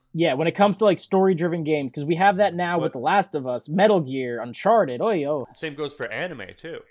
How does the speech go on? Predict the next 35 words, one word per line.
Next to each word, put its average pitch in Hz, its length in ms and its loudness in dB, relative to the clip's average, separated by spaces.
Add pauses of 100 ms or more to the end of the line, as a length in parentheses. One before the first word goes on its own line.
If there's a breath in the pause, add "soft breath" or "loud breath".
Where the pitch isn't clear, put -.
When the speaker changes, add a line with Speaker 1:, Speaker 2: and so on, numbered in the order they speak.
(640)
Speaker 2:
Like, 127 180 -8
they 139 100 -4
Speaker 1:
Yeah. 139 100 -10
Speaker 2:
feel 151 100 -6
like 127 160 -4
they 135 60 -8
have 123 140 -6
to 120 120 -8
Americanize 127 720 -10
it 151 120 -8
and 113 160 -14
legitimize 98 640 -12
it 92 220 -16
that 101 240 -8
way, 85 260 -16 (100)
like, 104 220 -8
Speaker 1:
Yeah, 165 100 -6
Speaker 2:
as 170 120 -8
a - 20 -8
Speaker 1:
when 214 160 0
Speaker 2:
movie. 196 80 -8
Speaker 1:
the 202 60 -6
story 226 400 0
already 208 300 -2
exists, 165 440 -10
Speaker 2:
Yeah. 98 240 -10 (380)
Speaker 1:
you 180 120 -8
can 190 160 -6
just, 190 200 -10
you 180 80 -10
can 175 180 -12
enjoy 180 440 -6
it 170 160 -12
for 180 120 -10
the 156 460 -10